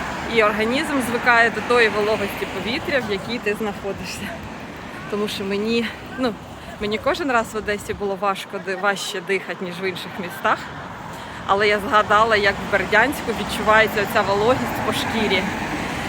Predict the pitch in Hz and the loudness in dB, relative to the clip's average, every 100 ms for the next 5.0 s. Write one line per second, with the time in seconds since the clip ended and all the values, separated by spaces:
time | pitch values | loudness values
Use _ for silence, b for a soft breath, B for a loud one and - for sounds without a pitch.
0 | - 214 214 214 196 220 - 226 254 - | -2 2 4 4 2 0 4 2 2 0
1 | 226 220 208 - 208 196 190 - 196 202 | 2 2 0 -2 -4 -4 -6 -8 -6 -2
2 | 190 185 - 202 - - - - - B | -2 -4 -10 -12 -12 -14 -16 -16 -16 B
3 | B B B - 226 202 247 226 214 190 | B B B -4 -2 -2 -2 0 -2 0
4 | 214 220 - 208 214 208 - 202 196 | -2 -2 -6 -6 -2 -2 2 2 2